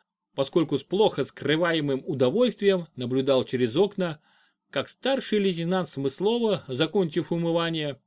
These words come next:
причесывается перед найденным в магазине зеркалом. Я деликатно постучал в дверь магазинчика, хотя и видел, что эта самая старлейшая Оля уже оделась. Когда я вошел, она,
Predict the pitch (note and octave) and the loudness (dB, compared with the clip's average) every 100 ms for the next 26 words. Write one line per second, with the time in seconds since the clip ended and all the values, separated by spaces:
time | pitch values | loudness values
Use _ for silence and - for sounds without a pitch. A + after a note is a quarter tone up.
0 | _ _ _ C#3+ D3+ G3 E3+ D3 C#3+ - | _ _ _ -2 2 2 2 0 0 0
1 | - C#3 B2+ E3 A#3+ G#3 G3 D#3+ A#2+ C3+ | -4 -4 -2 0 0 2 0 0 -2 0
2 | C#3 C3 D#3+ D3 A2+ C3 A#2 - G#2+ G2 | 2 2 0 -2 2 2 2 -2 -4 -4
3 | - _ _ _ _ - C3 G3+ F#3 D#3 | -12 _ _ _ _ -16 -6 -4 -2 -2
4 | C#3+ - C#3+ C3 A#2 B2+ C3+ B2 C3 A2 | -2 -4 -6 -6 -6 -6 -4 -2 -2 0
5 | A#2 C3 A#2 A2+ A2 F3 A3+ A3 G3 F3 | 0 2 2 -2 0 0 -2 -4 -4 -4
6 | - B2+ C3 A#2+ B2 G3+ A#3 A3+ G#3 _ | -4 -4 0 0 2 0 2 0 -2 _
7 | _ _ _ - D3+ D#3 C#3+ E3 D#3 C3 | _ _ _ -2 0 0 -2 -4 -2 -4
8 | - C3+ C#3+ C#3+ - C3+ - G3+ A#3 - | 0 0 0 -2 -2 -4 2 4 4 0
9 | D3+ C3 F3+ D3+ C3+ A#2+ G#2+ - _ _ | -2 2 2 2 2 2 0 -6 _ _
10 | _ _ _ D3+ F3+ A3 A3 G#3+ - A#3+ | _ _ _ -6 -2 0 2 0 -2 -4
11 | B3 G#3+ _ - A2+ C#3 G3+ G#3+ | -4 -6 _ -8 -4 -2 -2 -4